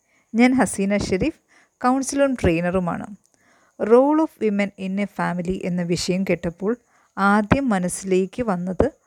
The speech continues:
ഒരു കഥയാണ്. ഒരു സ്ത്രീ തൻ-, തനിക്ക് തൻ്റെ നടക്കാൻ സാധിക്കാത്ത ഭർത്താവിനെ ചുമലിലേറ്റി നടക്കുകയാണ്.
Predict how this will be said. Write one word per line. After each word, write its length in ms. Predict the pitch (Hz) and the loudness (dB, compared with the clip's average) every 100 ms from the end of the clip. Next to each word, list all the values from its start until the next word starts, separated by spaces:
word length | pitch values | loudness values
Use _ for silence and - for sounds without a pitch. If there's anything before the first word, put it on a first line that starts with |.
| _ 247 | _ -6
ഒരു 120 | 247 | -2
കഥയാണ്. 640 | 226 196 180 160 - 202 - _ _ _ _ _ _ _ _ _ _ _ _ 311 | 0 2 0 -2 -6 -12 -18 _ _ _ _ _ _ _ _ _ _ _ _ -2
ഒരു 120 | 339 | -2
സ്ത്രീ 400 | 339 - 208 269 _ _ _ - | -2 -6 -8 -8 _ _ _ -6
തൻ-, 300 | 233 226 226 - 233 | -6 -6 -8 -10 -8
തനിക്ക് 320 | 220 - 254 - 220 | -8 -8 -14 -8 -4
തൻ്റെ 260 | 208 220 | 0 0
നടക്കാൻ 640 | 262 214 196 196 226 233 | 0 -2 -4 -6 -4 -4
സാധിക്കാത്ത 680 | 226 214 185 208 202 202 208 | -2 -2 -2 -4 -6 -6 -8
ഭർത്താവിനെ 720 | 208 190 170 185 180 175 220 - _ _ _ | -10 -10 -6 -4 -4 -4 -10 -12 _ _ _
ചുമലിലേറ്റി 840 | - 285 277 277 254 196 208 208 311 | -12 -6 -4 -2 0 0 -2 -6 -8
നടക്കുകയാണ്. 800 | 285 175 - 175 170 - - | -4 -4 -6 -10 -10 -10 -14